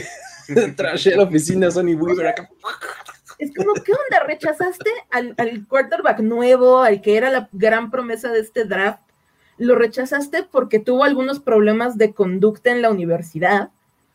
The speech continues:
Speaker 2: pero estás dando todo tu draft, así tirando a la basura tu draft, para quedarte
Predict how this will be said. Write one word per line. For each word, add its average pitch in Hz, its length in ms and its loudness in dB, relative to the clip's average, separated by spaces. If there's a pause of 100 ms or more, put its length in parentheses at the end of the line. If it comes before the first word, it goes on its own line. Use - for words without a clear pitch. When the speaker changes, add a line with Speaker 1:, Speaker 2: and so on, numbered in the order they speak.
(540)
Speaker 2:
pero 254 220 6
estás 285 340 0
dando 294 460 0 (200)
todo 277 300 4
tu 254 120 -8
draft, 220 260 2
así 226 160 -6
tirando 240 460 -2
a 285 40 4
la 277 100 0
basura 233 360 -2
tu 220 120 -6
draft, 160 360 -6 (560)
para 226 240 2
quedarte 254 600 2